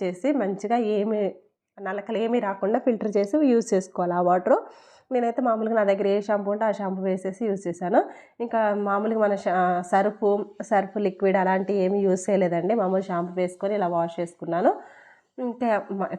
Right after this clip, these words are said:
తక్కువ కాస్ట్ అయినా కానీ మనం ఇష్టపడి ఆ కలర్స్ని వాటిని నచ్చి మనం తీసుకుంటాం కాబట్టి కొంచెం కేర్‌ఫుల్‌గా ఉంటే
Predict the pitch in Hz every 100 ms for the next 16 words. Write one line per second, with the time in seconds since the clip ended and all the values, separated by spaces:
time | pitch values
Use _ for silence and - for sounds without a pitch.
0 | - 185 - 302 302 262 - 262 247 254
1 | 302 269 233 226 - 294 277 247 269 254
2 | 220 202 202 208 226 220 - 214 226 208
3 | 196 208 208 196 202 277 254 214 196 214
4 | 220 214 202 196 196 185 185 294 320 269
5 | 262 220 220 220 214 214 202 214